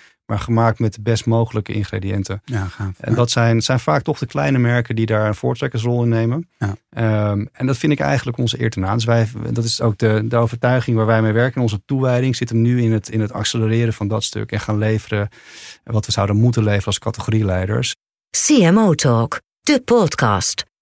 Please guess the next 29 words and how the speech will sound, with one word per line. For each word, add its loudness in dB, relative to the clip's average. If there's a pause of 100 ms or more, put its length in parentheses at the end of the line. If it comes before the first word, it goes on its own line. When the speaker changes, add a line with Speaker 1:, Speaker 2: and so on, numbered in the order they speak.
(140)
Speaker 3:
Marketing 4
bekeken 4
vanaf 2
het 0
hoogste 2
niveau. 4 (400)
Speaker 2:
Ik 0
heb 0
ook 0
een 2
kleine 2
scoop, -2 (120)
eh, 2
want, 2
eh, 0 (240)
niet 2
in 0
de 2
volgende 0
aflevering, 0
maar 2
in 0
het 0
najaar 2
heb -2
ik -6
hier -6
een, -4
eh, -6